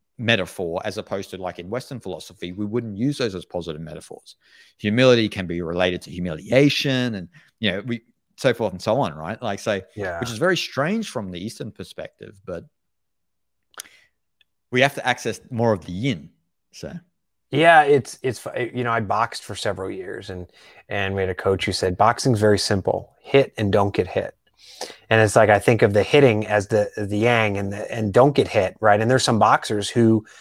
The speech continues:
Speaker 2: weren't strikers. They were very yin boxers, you know, like
Speaker 1: Yeah.
Speaker 2: Floyd Maywe-, Mayweather's. And that's a criticism of him. But
Speaker 1: Yeah.
Speaker 2: people don't realize that when he wants to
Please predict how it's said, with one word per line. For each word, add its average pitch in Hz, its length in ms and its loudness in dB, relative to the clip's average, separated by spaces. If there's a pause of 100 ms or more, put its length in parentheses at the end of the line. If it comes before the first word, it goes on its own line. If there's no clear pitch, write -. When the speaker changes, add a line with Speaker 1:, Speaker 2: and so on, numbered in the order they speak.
(520)
Speaker 2:
weren't 135 460 4
strikers. - 600 2
They 127 100 4
were 123 100 6
very 127 220 6
yin 139 300 4
boxers, - 680 -4
you 123 100 0
know, 113 80 2
like 117 160 2
Speaker 1:
Yeah. - 60 -8
Speaker 2:
Floyd 139 260 6
Maywe-, 131 400 2
Mayweather's. 135 640 0
And 113 120 -4
that's 127 180 4
a 131 40 -4
criticism 107 640 0
of 92 100 -12
him. 90 260 -10 (540)
But 127 300 4
Speaker 1:
Yeah. - 60 -20 (240)
Speaker 2:
people 175 320 4
don't 120 260 4
realize 117 520 6
that 104 160 -2
when 107 120 -4
he 151 140 0
wants 131 400 0
to 98 280 -2